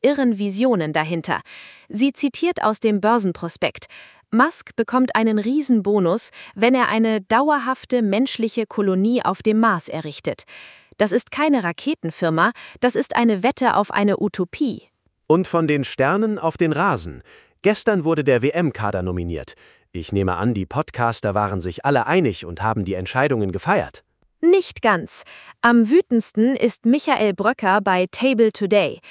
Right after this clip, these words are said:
Speaker 1: Er wirft Bundestrainer Nagelsmann vor, nicht nach Leistung, sondern nach Sympathie nominiert zu haben. Sein klares Urteil: Der beste Stürmer vom ersten F C Köln,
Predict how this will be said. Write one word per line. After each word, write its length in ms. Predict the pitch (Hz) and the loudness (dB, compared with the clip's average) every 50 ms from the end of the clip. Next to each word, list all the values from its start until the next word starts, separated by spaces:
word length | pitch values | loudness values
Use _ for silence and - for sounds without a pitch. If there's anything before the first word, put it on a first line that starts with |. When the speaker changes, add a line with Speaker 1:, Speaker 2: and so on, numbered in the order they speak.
| - - - - - - | -20 -20 -20 -20 -4 4
Speaker 1:
Er 240 | - 247 254 247 220 | 4 6 6 6 4
wirft 320 | 285 302 294 - - - | 2 2 2 0 -6 -4
Bundestrainer 720 | - 277 294 294 302 - - - - 233 233 226 226 208 | -2 -2 0 0 0 -2 -4 -4 -2 0 2 2 2 4
Nagelsmann 640 | 202 190 196 233 247 233 214 202 - - 196 180 180 | 4 4 4 4 4 2 0 -2 -2 -2 -2 -2 -2
vor, 360 | - - - 202 214 233 254 247 - - - - - | -4 -2 0 2 4 4 4 2 -2 -12 -10 -2 0
nicht 260 | 262 302 - - - | 0 0 0 0 0
nach 220 | 226 202 190 - | 0 0 0 0
Leistung, 600 | 185 175 190 254 311 - - - 180 190 233 247 - | 0 0 0 0 0 -2 -2 0 0 2 2 0 -2
sondern 400 | - 208 226 233 233 233 240 233 | -2 0 2 2 2 4 2 4
nach 180 | 226 226 226 - | 4 2 2 0
Sympathie 600 | - 233 233 220 - 226 214 - - 302 294 240 | 0 0 0 0 0 -2 -6 -4 -2 0 2 2
nominiert 460 | 190 170 165 170 165 165 160 151 - - | 2 2 0 -2 -2 -2 -2 -4 -4 -4
zu 180 | - 170 147 | -6 -6 -4
haben. 280 | 156 151 147 135 98 - - - - - - - _ _ _ - | -4 -4 -4 -4 -8 -12 -14 -18 -20 -20 -20 -20 _ _ _ -4
Sein 320 | 214 220 220 220 226 226 | 0 2 2 4 2 0
klares 440 | - - 262 277 302 294 294 262 - | 0 2 4 4 4 4 0 -4 -2
Urteil: 520 | - - 254 254 - 226 220 220 233 254 - - - - - - - - | 0 0 0 0 0 0 2 2 2 0 -2 -6 -14 -20 -20 -6 2 4
Der 160 | 233 226 214 | 6 6 6
beste 380 | - 285 339 - - - 285 | 4 2 0 0 -2 -6 -4
Stürmer 480 | 269 - - 262 262 254 247 233 214 214 | -4 -2 2 4 4 6 6 4 4 2
vom 220 | - - 190 180 | 2 0 -4 -2
ersten 360 | - - 220 226 - - - 208 | 0 0 0 0 -2 -2 -4 -4
F 220 | - 208 - - | -4 -4 -6 -4
C 160 | - 196 170 | -4 -6 -4
Köln, 400 | - - 254 254 226 208 226 247 | -4 0 0 2 2 2 2 2